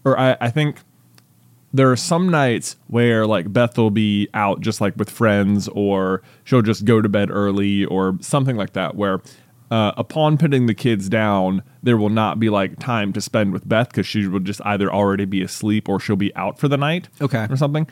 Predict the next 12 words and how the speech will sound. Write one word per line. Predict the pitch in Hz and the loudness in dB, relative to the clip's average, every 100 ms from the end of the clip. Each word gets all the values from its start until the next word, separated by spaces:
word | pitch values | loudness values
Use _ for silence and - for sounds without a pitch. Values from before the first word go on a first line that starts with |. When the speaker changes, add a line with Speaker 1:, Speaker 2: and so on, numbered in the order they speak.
| - | -6
Speaker 1:
And | 135 143 | -2 0
on | 127 123 | 2 2
those | 143 277 254 | 2 2 2
nights, | 139 107 101 - - | 2 2 0 -4 -4
I'm | 139 | -2
like, | 151 131 147 | 0 0 -2
"Whatever, | 349 131 127 107 | -2 2 4 2
let's | 113 - | 0 -2
just | 370 | -2
read | 202 151 | -2 -2
five | - 123 170 143 107 | -2 0 2 2 2
books." | 95 - - | -4 -8 -10